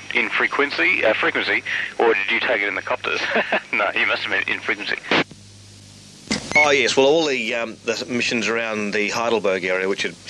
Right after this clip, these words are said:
Speaker 2: within about a kilometre of each other, um, well, let's see. <clears throat> Ah, yes, here we are. Here's the listings. U Z's thirty-nine microvolts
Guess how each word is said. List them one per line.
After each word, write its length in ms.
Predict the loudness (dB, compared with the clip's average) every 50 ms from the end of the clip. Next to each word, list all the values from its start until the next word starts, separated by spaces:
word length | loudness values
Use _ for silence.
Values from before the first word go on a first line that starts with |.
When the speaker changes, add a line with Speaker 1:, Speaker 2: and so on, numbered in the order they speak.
| -14 -12 -8 -4
Speaker 2:
within 220 | -2 0 0 2 2
about 160 | 0 0 0
a 40 | -2
kilometre 480 | 0 0 2 2 2 2 0 0 -2
of 100 | -2 -2
each 160 | -2 -2 -2 -2
other, 260 | 0 0 0 -2 -2 -6 -14 -16 -16 -16 -16 -18 -18 -14 -6 -2
um, 380 | -2 0 2 2 0 0 -2 -4 -2 0
well, 160 | 2 2 2
let's 180 | 0 -2 -4
see. 200 | -2 -2 -2 -4 -6 -12 -16 -16 -6 -2
<clears throat> 440 | 2 2 4 2 2 -2 -6 -12 -18 -18 -18 -18 -16 -18 -16 -16 -18 -18 -18 -18 -18 -18 -8 -2 0 2 2 4 2 2
Ah, 160 | 2 0 2
yes, 240 | 0 0 0 0 2
here 140 | 2 4 4
we 120 | 4 4
are. 140 | 4 2 0 -2 -8 -12 -8 -6 -4 -4 -6 -8 -8 -4
Here's 180 | 0 2 2 4
the 80 | 4
listings. 420 | 4 4 2 2 0 0 0 -2 -4 -4 -6 -6 -6 -6 -6 -6 -6 -4 0
U 220 | 0 2 2 2 2
Z's 340 | 2 2 2 2 0 0
thirty-nine 480 | 0 2 2 2 2 0 0 0 0 2
microvolts 720 | 2 2 2 0 -2 0 0 2 2 2 0 -2 -4 -4